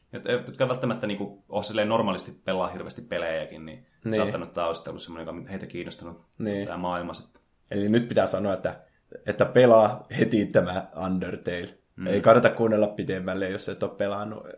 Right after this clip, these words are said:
Speaker 2: Että suosittelen kyllä tosi paljon.
Speaker 1: Mm, joo, se, tä-, ähm, näistä niinku, tästä pelistä spoilerit vie melkein koko pelikokemuksen alta.
Speaker 2: Niin.
Speaker 1: Että kun tää perustuu kuitenkin suht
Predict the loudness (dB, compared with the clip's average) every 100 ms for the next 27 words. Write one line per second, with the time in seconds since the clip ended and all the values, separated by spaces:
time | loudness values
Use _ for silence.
0 | -14 -14 -8 -8 -8 _ _ -2 4 4
1 | 4 2 4 4 4 2 2 0 -2 -4
2 | -6 -8 -10 _ -4 -4 -4 -8 0 2
3 | 4 2 -2 -6 -20 _ -2 0 0 -4
4 | -4 -2 -4 -4 -2 0 0 -2 -4 -8
5 | -8 -6 -4 -2 -2 -2 0 2 2 2
6 | -2 -10 _ _ -12 -2 0 0 -4 -12
7 | _ -20 _ _ _ _ _ -2 0 0
8 | -2 0 0 0 0 -2 -2 -2 -4 -8
9 | -10 -10 -4 -4 -4 -10 -18 _ -2 0
10 | 0 0 0 0 -2 -2 -6 -6 -4 -4
11 | -4 -6 -6 -10